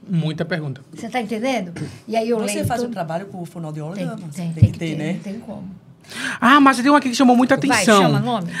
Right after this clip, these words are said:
Speaker 1: A Isadora, ela, aí, cadê? A Isadora, ela falou o seguinte, "Tem a mesma data de aniversário da Márcia. Isadora Santana Flan-", é, como é Franklin, né?
Speaker 2: Tá,
Speaker 1: Franklin.
Speaker 2: tá, vai.
Speaker 1: É, do dia vinte e nove do zero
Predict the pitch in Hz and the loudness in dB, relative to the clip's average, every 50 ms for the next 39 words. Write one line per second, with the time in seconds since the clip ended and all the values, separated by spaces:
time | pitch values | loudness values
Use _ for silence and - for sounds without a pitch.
0 | - - - 208 226 262 254 240 - 294 226 180 165 185 190 196 196 202 202 - | -6 0 4 4 6 6 6 4 4 4 4 6 6 6 6 6 6 4 4 2
1 | - 185 185 185 180 185 190 175 180 214 - - - - 180 190 185 202 202 185 | 4 4 4 4 6 4 4 6 6 4 4 0 -2 0 2 4 4 4 4 4
2 | 165 160 151 156 170 170 147 127 - - - 165 170 165 170 175 175 170 - 196 | 4 4 4 6 6 4 4 2 -2 -2 0 2 2 2 4 2 0 0 0 0
3 | 156 143 131 123 - - - 233 247 254 240 226 220 247 285 294 302 285 262 202 | 2 2 2 0 0 2 2 4 6 6 6 6 6 6 4 6 6 6 6 6
4 | 175 175 170 233 233 208 185 196 196 190 185 185 180 - 185 185 190 202 247 254 | 6 6 6 6 4 2 2 2 4 4 4 2 4 4 4 4 6 4 4 4
5 | 214 185 180 180 202 - - - - 151 127 117 - - - - - - - - | 6 6 6 6 4 2 0 -2 -2 0 0 -2 -2 -8 -12 -16 -16 -16 -14 -14
6 | - - - 202 247 277 254 262 262 240 196 175 180 175 180 190 202 202 - 208 | -10 -2 2 4 6 6 6 6 6 6 6 4 4 4 4 4 2 0 -4 -4
7 | 185 180 175 185 185 185 - 196 185 185 196 196 - - 180 170 165 165 180 190 | 0 0 2 2 2 0 2 2 2 2 2 -2 -2 0 2 2 2 4 2 2
8 | 202 202 - 185 208 233 233 - 175 151 127 - - - - 165 175 175 170 175 | 2 2 2 2 2 4 6 6 4 4 2 -4 -12 -4 0 0 0 2 2 2
9 | 185 214 220 214 208 233 254 240 220 214 208 196 - - _ _ _ - 208 208 | 2 2 2 0 -2 -2 0 0 -2 -4 -6 -8 -12 -18 _ _ _ -10 -6 -6
10 | 214 196 170 - - 160 165 165 165 196 175 170 208 196 175 165 196 269 349 349 | -4 -4 -6 -4 0 4 4 4 4 4 4 4 4 4 4 4 4 4 4 4
11 | - 285 254 220 190 170 160 160 160 160 160 180 208 240 269 - - _ _ - | 2 2 4 4 6 6 6 6 4 4 2 0 -2 -2 -4 -8 -16 _ _ 0
12 | - 165 175 156 180 180 180 180 175 156 151 | 2 2 4 4 4 4 4 2 0 -2 -4